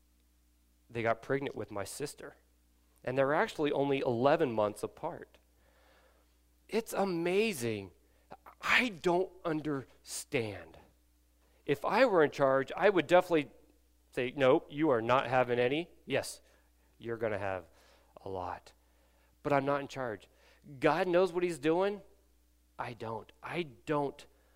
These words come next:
understand why, why God allows certain families to be big, other families to be small. But what I do know is his family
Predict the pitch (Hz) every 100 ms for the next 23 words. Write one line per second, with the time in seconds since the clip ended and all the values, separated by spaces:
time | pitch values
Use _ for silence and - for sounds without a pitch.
0 | _ _ - 127 131 - 151 156 135 98
1 | - _ _ _ _ _ _ _ _ _
2 | 131 117 127 131 131 - - _ _ -
3 | 123 113 123 131 120 131 131 123 - -
4 | - 160 147 135 127 151 151 151 143 180
5 | 294 - _ _ - 147 151 151 156 165
6 | 170 - 156 156 170 196 151 _ _ _
7 | _ _ _ _ _ _ _ - 156 151
8 | 139 135 123 190 208 123 110 98 - -
9 | 139 170 - - 165 160 175 208 226